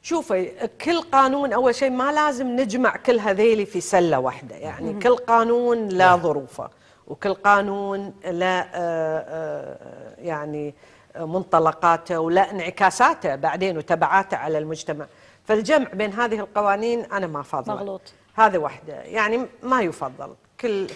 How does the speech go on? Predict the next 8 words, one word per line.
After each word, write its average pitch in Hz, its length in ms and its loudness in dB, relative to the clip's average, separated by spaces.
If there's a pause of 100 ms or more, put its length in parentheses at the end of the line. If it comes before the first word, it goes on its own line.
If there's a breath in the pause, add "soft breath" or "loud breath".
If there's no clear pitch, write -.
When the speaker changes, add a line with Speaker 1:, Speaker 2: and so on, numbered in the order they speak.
(560 loud breath)
Speaker 1:
ثانيًا 220 480 4 (240)
الجنسية، 220 1000 -2 (120)
آه، 190 220 -6 (140)
يعني 175 340 -6
دخلنا 262 480 -2
الآن 208 560 -4 (140)
بهذا 190 600 2
النقاش 175 1000 -6